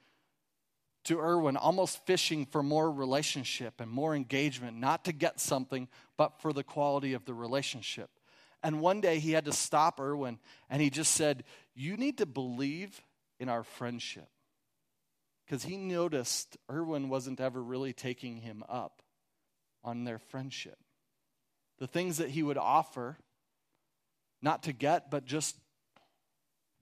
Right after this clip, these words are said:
to be, he felt like Erwin kinda had a wall and wouldn't necessarily take him up on it. And he said, "You need to believe in our friendship."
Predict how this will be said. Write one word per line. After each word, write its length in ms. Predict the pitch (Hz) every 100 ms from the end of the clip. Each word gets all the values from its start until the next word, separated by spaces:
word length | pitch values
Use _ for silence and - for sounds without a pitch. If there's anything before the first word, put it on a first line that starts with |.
| _
to 100 | -
be, 500 | 127 113 185 151 170 _ _ _ _ _ _ _ _ _
he 120 | 127
felt 320 | 127 160 143
like 220 | 139 143
Erwin 380 | 123 156 160 131
kinda 240 | 135 139 127
had 160 | 135
a 40 | 104
wall 540 | 107 127 98 98 _ _ _ _ _ _ _ _ _ _ _ -
and 160 | 123
wouldn't 220 | 147 156
necessarily 580 | 147 139 - - 143 131
take 260 | 127 135 -
him 120 | 117
up 220 | 120 -
on 100 | 104
it. 120 | 98 -
And 80 | 123
he 60 |
said, 260 | 131 143 113 - - _ _ _ _ -
"You 560 | 135 190 220 202 139 - _ _ _
need 420 | - 156 190 196 135
to 100 | 139
believe 540 | 120 123 151 160 127
in 80 | 120
our 100 | 110
friendship." 580 | - 135 131 - 98